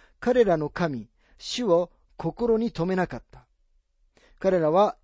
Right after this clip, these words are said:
エルバール、すなわちギデオンがイスラエルに尽くした善意のすべてにふさわしい真実を彼の家族に尽くさなかった。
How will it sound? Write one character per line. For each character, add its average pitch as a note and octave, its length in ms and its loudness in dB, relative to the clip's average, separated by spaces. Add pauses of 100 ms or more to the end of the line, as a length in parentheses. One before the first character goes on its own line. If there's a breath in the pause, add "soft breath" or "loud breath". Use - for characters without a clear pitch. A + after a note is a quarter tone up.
エ F3+ 100 2
ル A#3+ 120 -2
バ G3 220 4
ー C3+ 40 0
ル、 A2 160 -14 (160)
す F#3 160 -10
な F#3 100 0
わ D3+ 100 0
ち G#3+ 320 -10 (240)
ギ F#3+ 160 -4
デ A#3 140 2
オ E3+ 60 2
ン C#3 140 -4
が A#2+ 260 -8 (180)
イ E3+ 100 -4
ス A3+ 180 -8
ラ A#3+ 140 4
エ A#3 40 0
ル G3+ 80 -6
に E3+ 140 -4
尽 - 160 -20
く E3 100 -10
し - 100 -12
た D#3 180 -2
善 A3 320 -4
意 F#3 40 -4
の D#3 120 -4
す - 200 -12
べ A#3+ 140 -2
て E3 140 -6
に D3 100 -6
ふ C3+ 100 -12
さ F3+ 160 -2
わ F3 120 0
し E3+ 220 -10
い - 20 -10
真 G3 240 -8
実 C3+ 300 -12
を G#2+ 160 -12 (380 soft breath)
彼 A#3 240 0
の E3+ 140 -2
家 G3 160 0
族 D#3+ 260 -8
に F3 120 -4
尽 - 180 -20
く - 80 -18
さ - 120 0
な D#3+ 120 0
か G2 100 -16
っ - 40 -20 (100)
た。 - 140 -20